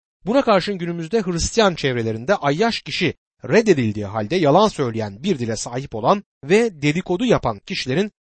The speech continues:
tutunabildiği gerçekten hayret vericidir. Özdeyişler on ikinci bölüm yirmi ikinci ayette, "Rab yalancı dudaklardan iğrenir ama gerçeğe uyanlardan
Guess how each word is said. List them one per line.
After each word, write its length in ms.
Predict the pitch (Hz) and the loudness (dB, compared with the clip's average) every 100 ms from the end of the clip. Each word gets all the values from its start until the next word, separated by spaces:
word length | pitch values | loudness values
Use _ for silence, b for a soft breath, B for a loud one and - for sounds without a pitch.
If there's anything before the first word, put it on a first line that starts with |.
| _ | _
tutunabildiği 840 | - 214 165 120 110 110 139 202 - _ - | -10 -6 -4 -4 -6 -4 -2 -2 -4 _ -4
gerçekten 640 | 185 117 110 - 156 165 - | -2 -2 -4 -6 -4 -4 -6
hayret 440 | - 123 110 - | -2 -2 -2 -8
vericidir. 480 | 101 98 90 80 - _ _ _ _ _ _ | -12 -12 -16 -20 -20 _ _ _ _ _ _
Özdeyişler 640 | 165 175 160 165 - 196 208 | 0 2 2 0 0 0 2
on 220 | 180 185 | 0 -2
ikinci 360 | - 135 120 | -2 -8 -8
bölüm 220 | 117 151 190 | -4 -4 -2
yirmi 280 | 147 151 | -2 -2
ikinci 340 | 160 - 170 185 | -4 -8 -8 -4
ayette, 460 | 165 156 - 190 | -4 -4 -4 -2
"Rab 240 | 170 196 - | 0 0 0
yalancı 360 | 156 156 156 | 0 0 -2
dudaklardan 560 | 165 151 147 147 143 160 | -4 -4 -2 0 0 -2
iğrenir 560 | 139 139 143 151 - _ _ _ _ - | -2 -2 -2 -4 -10 _ _ _ _ -6
ama 180 | 127 120 | -2 -2
gerçeğe 600 | 120 120 117 - 190 233 | 0 0 0 0 2 2
uyanlardan 880 | 214 180 156 151 147 147 156 170 | 2 2 2 0 0 2 2 0